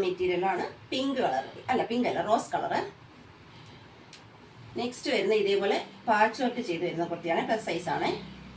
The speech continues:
നെക്സ്റ്റ് വരുന്നത് നല്ലൊരു ലൈറ്റ്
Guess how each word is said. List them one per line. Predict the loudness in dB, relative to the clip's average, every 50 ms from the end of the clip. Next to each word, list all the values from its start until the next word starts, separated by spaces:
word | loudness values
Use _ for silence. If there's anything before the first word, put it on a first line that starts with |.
| -16 -14 -14 -14 -12 -12 -12 -12 -12 -12 -12 -12 -12 -12 -12 -12 -10 -10 -8 -8 -8 -8 -6 -6 -6 -6 -6 -6 -6 -4 -4 -4 -4 -4 -6 -4 -4 -2 -2 0 0 0 0 -2 -2 -4 -6 -8 -8 -8 -8 -10 -10 -8 -4 -2
നെക്സ്റ്റ് | -2 -2 -2 -4 -2 0 2 2
വരുന്നത് | 2 4 4 4 4 4
നല്ലൊരു | 2 2 2 0 0 0 -2 -4 -4 -2 2 4 6
ലൈറ്റ് | 6 6 6 4 0 -6 -12 -6 0 0 0